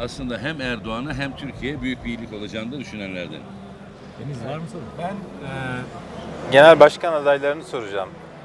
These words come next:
Speaker 3: Eskiden çok çekişmeli genel başkanlık yarışları olurdu ama bu sefer böyle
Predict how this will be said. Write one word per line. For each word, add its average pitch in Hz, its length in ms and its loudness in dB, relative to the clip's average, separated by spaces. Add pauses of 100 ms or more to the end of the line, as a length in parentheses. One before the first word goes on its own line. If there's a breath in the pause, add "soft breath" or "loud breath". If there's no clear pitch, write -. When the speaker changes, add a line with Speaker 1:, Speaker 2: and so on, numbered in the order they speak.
(220)
Speaker 3:
Eskiden 156 440 -4
çok - 220 -8
çekişmeli 151 600 -6
genel 147 280 2
başkanlık 147 560 -2
yarışları 147 440 -4
olurdu 127 320 -6
ama 165 200 -4
bu - 40 -14
sefer 143 400 0
böyle 135 320 -2